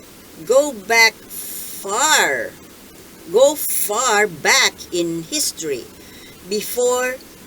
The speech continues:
the first Spanish fleet even reached our shores." Oh, totoo naman yun. Today, ethnic or pure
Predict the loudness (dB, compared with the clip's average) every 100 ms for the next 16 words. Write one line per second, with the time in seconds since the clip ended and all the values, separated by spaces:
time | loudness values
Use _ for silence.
0 | -10 -10 -8 0 2 2 2 -2 -6 -8
1 | -8 -10 -8 2 4 4 2 0 -4 -10
2 | -10 -10 -12 -16 -16 -20 -20 -20 -20 -20
3 | -14 -8 -2 0 2 -2 -2 2 2 2
4 | -2 -2 -8 -6 -4 -2 -2 -4 -2 0
5 | 2 2 0 -4 -10 -6 -2 -2 -2 0
6 | 0 2 0 0 -2 -2 0 4 4 4
7 | 4 4 2 -4 -16 -20 -20 -18 -16 -14
8 | -16 -20 -20 -16 -8 -6 4 6 8 6
9 | 6 4 -2 -20 -20 -20 -20 -20 -20 -2
10 | 2 2 -2 -6 -4 0 0 0 -6 -16
11 | -18 -20 -20 -20 -20 -20 -16 0 2 2
12 | -2 -2 0 6 6 6